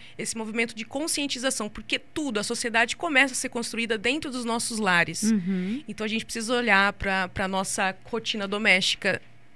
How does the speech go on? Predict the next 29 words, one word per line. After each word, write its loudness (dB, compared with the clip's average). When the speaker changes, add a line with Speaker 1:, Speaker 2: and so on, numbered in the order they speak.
Speaker 1:
necessariamente. 2
Speaker 2:
Tá 2
certo. -4
Bom, 4
quem 0
chegou -2
agora 2
não -2
teve -2
a 2
oportunidade 0
de -2
ouvir 0
os -2
locais 2
e -2
os -4
horários, 2
tem -2
algum 0
lugar 2
que -2
a -2
pessoa -2
pode -2
consultar 0
a -2
programação? -2
Speaker 1:
Sim, 0